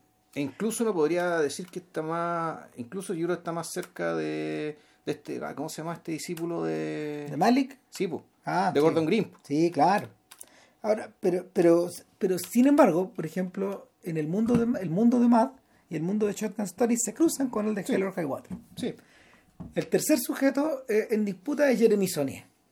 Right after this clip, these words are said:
Speaker 2: que, que otro tipo que en el fondo también apunta a una carrera, a una carrera bien interesante. Eh, es un sujeto que, cuya preocupación principal es, pr-, principal es el noir.
Speaker 1: Sí.
Speaker 2: Y, curiosamente,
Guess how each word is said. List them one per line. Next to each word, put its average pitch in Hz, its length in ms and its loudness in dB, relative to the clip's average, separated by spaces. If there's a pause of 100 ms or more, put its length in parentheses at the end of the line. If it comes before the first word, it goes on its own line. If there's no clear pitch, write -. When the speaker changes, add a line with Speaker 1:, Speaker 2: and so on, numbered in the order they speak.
(440)
Speaker 2:
que, 147 360 2
que 156 120 -4
otro 175 240 0
tipo 180 240 -8
que 160 80 -8
en 143 80 -6
el 131 80 -6
fondo 156 240 -8
también 143 300 -4
apunta 135 580 -6
a 127 80 -8
una 143 160 -8
carrera, 147 460 -2 (180)
a 170 60 -10
una 156 180 -2
carrera 139 300 -2
bien 156 160 0
interesante. 175 720 -4 (340)
Eh, 143 420 -4
es 190 80 -4
un 185 140 0
sujeto 180 360 -4
que, 175 200 -4 (760)
cuya 170 180 6
preocupación 156 460 0
principal 175 540 2
es, 180 120 4 (120)
pr-, 185 180 -10
principal 170 400 2
es 180 80 4
el 165 160 2
noir. 151 200 0 (340)
Speaker 1:
Sí. 131 80 -10 (680)
Speaker 2:
Y, 311 380 4 (400)
curiosamente, 269 920 6